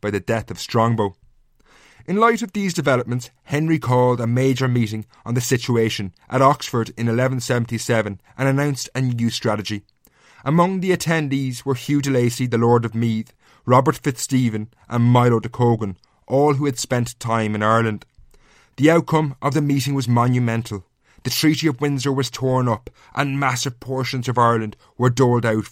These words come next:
for new conquests. Firstly, the overall status of the island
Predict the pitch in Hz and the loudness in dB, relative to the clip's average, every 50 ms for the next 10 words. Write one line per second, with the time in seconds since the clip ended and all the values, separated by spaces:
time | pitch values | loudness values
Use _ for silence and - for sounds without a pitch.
0 | - - - - 135 135 127 123 127 123 113 117 - 113 107 107 101 - 101 98 | -16 -18 -6 2 4 4 6 6 4 4 2 0 0 -2 -2 -2 -2 -4 -4 -4
1 | 95 - - - - - - - - _ _ _ _ _ _ _ _ _ _ _ | -4 -6 -10 -12 -12 -14 -16 -16 -16 _ _ _ _ _ _ _ _ _ _ _
2 | _ _ _ _ _ _ _ _ - - 160 170 170 - - 147 139 151 - _ | _ _ _ _ _ _ _ _ 0 2 2 4 2 2 -2 -2 -4 -4 -6 _
3 | _ - 127 - 135 143 147 139 131 147 135 135 127 123 - - 131 131 135 131 | _ -8 -4 0 2 2 2 2 2 2 2 2 2 2 0 0 0 0 0 0
4 | 131 127 117 117 104 98 107 107 113 117 113 110 101 90 | -2 -4 -6 -6 -6 -2 0 2 2 2 2 0 -2 -6